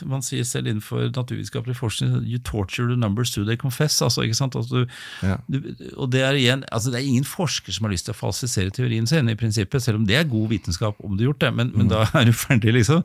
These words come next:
Speaker 2: Ja, ja.
Speaker 1: Du henter jo, du ønsker jo å få bekreftet,
Speaker 2: Ja.
Speaker 1: styrket hypotesen din. Altså, siste var utspill nå var en, eh, kreftvaksine eller noe sånt, noe som det var satset store beløp på, og så fikk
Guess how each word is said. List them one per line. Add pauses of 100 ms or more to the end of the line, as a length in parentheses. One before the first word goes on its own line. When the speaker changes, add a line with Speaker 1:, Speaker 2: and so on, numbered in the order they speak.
(120)
Speaker 2:
Ja,
ja.
Speaker 1:
Du
henter
jo, (540)
du
ønsker
jo
å
få
bekreftet, (360)
Speaker 2:
Ja.
Speaker 1:
styrket
hypotesen
din. (760)
Altså,
siste
var
utspill
nå
var
en,
eh,
kreftvaksine (100)
eller
noe
sånt,
noe
som
det
var
satset
store
beløp
på,
og
så
fikk